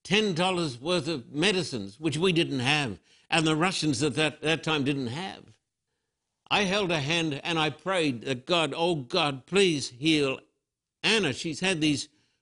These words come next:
two little baby girls. Uh, please take care of Anna."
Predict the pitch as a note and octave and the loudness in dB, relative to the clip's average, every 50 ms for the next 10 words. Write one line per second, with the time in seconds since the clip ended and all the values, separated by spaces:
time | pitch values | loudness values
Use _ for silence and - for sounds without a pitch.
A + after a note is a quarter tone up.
0 | _ _ _ - G#3+ A3 G3+ F3+ F3 E3 E3 D3+ C3 B2 E3+ F3 E3+ D3 C3 D3 | _ _ _ 2 2 4 4 4 2 0 0 -2 0 2 2 2 2 2 0 -2
1 | C#3 B2 D3 F3 F#3+ F#3+ E3 C3+ B2 C3 A#2+ - - - _ _ _ _ _ _ | -2 0 2 2 2 2 0 0 -2 -4 -6 -10 -14 -16 _ _ _ _ _ _
2 | _ _ _ _ - D#3+ - _ _ _ _ _ _ _ _ _ _ _ _ _ | _ _ _ _ -18 -18 -18 _ _ _ _ _ _ _ _ _ _ _ _ _
3 | _ _ _ - G3+ G#3+ F#3 - - F#3 F3 C3 - - F3+ F3 D#3 D3+ C#3+ C3+ | _ _ _ 0 0 2 2 0 -2 -2 -2 -2 0 0 0 2 2 2 0 0
4 | D3+ D3+ D3 C#3 A2+ E2+ | 0 0 0 -2 -4 -6